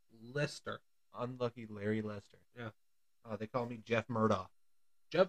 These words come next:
Speaker 1: Murdoch.
Speaker 2: Hmm.
Speaker 1: Clever name.
Speaker 2: Thank you.
Speaker 1: Yeah. Well, I mean, not clever, but it's catchy.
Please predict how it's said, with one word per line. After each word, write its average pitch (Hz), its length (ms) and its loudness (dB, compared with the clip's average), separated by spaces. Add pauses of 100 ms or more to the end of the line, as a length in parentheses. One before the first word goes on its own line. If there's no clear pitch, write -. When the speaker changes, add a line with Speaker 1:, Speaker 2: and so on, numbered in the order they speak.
(120)
Speaker 1:
Murdoch. 151 440 2 (200)
Speaker 2:
Hmm. 113 120 -6 (1000)
Speaker 1:
Clever 311 160 -8
name. 175 180 -2 (920)
Speaker 2:
Thank 175 200 4
you. 107 140 -6 (480)
Speaker 1:
Yeah. - 100 -20 (340)
Well, 151 100 10
I 147 120 8
mean, 147 180 2
not 143 240 -2
clever, 160 240 -4
but 113 160 0
it's 110 160 -6 (320)
catchy. 127 300 -8